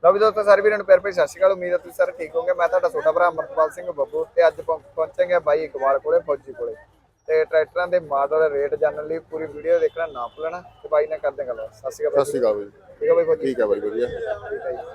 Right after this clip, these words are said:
Speaker 1: ਕਿੰਨੇ ਨੰਬਰ ਪਲਾਂਟ 'ਤੇ ਖੜੇ ਹੈਗੇ?
Speaker 2: ਚਾਰ ਨੰਬਰ ਪਲਾਟ ਆ ਬਾਈ।
Speaker 1: ਠੀਕ ਆ ਜੀ। ਤੇ ਪਿੰਡ ਕਿਹੜਾ ਬਾਈ ਜੀ ਆਪਣਾ?
Speaker 2: ਪਿੰਡ ਆਪਣਾ ਸੰਦੋਹਾ ਬਾਈ।
Speaker 1: ਤੇ ਮੋਬਾਈਲ ਨੰਬਰ ਜੀ?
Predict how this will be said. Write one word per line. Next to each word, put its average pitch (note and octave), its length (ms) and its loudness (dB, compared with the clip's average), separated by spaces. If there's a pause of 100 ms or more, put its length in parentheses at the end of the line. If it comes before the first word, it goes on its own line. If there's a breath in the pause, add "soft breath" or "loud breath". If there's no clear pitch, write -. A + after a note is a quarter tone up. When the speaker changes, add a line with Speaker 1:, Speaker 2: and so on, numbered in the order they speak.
Speaker 1:
ਕਿੰਨੇ F3+ 160 -4
ਨੰਬਰ F#3 180 -2
ਪਲਾਂਟ E3+ 240 -4
'ਤੇ D#3 100 -12
ਖੜੇ D3+ 140 -14
ਹੈਗੇ? D3+ 160 -18 (200)
Speaker 2:
ਚਾਰ D#3 240 8
ਨੰਬਰ D3+ 220 0
ਪਲਾਟ C3+ 280 6
ਆ G#2+ 60 0
ਬਾਈ। A2+ 180 -6 (260)
Speaker 1:
ਠੀਕ C#3+ 200 -14
ਆ B2+ 60 -10
ਜੀ। A#2+ 140 -8 (380)
ਤੇ D3+ 80 -4
ਪਿੰਡ D#3 240 -6
ਕਿਹੜਾ E3 160 -4
ਬਾਈ E3 120 -4
ਜੀ D#3+ 80 -8
ਆਪਣਾ? - 200 -14
Speaker 2:
ਪਿੰਡ C#3 160 -2
ਆਪਣਾ C#3+ 220 0
ਸੰਦੋਹਾ A#2+ 380 -4
ਬਾਈ। A#2+ 140 -6 (340)
Speaker 1:
ਤੇ C#3 60 -16
ਮੋਬਾਈਲ C#3+ 280 -8
ਨੰਬਰ C#3+ 220 -12
ਜੀ? C#3+ 140 -20